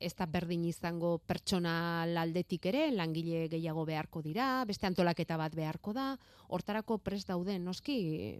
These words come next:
pentsatzen dugu eskola hauek, e, sukaldea bertan egotea eskatzen duten eskola hauek horretarako prest dira?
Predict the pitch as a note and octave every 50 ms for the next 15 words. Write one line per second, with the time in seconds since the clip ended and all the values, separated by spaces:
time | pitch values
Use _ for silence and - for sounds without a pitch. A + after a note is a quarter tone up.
0 | - - E3+ E3 F3+ - - F3 E3+ D#3+ E3 F#3+ A3+ A#3 F#3+ E3+ - - F3 E3
1 | E3 D#3+ F3+ B3 C#4 - - G3+ F3 E3 D#3+ D#3+ D#3 D3+ - - - - - -
2 | - - G3 - G#3 G3+ G3+ F#3+ F3 E3 E3+ G3 G#3 - - F#3+ F3 E3 D#3+ D#3+
3 | F#3 F#3 - F3+ F3 F3 F3+ F3 - - - - - - F3+ E3+ - G3 F#3+ -
4 | F#3+ F3+ F3 E3+ - F#3+ F3+ E3+ D#3+ - - F3+ F3 E3+ F3 F#3 G#3 G3 - E3
5 | D#3+ F3+ - F#3+ F3+ F3 - F#3+ - F3+ F3 D#3+ - F#3 F3+ G3+ F3 D3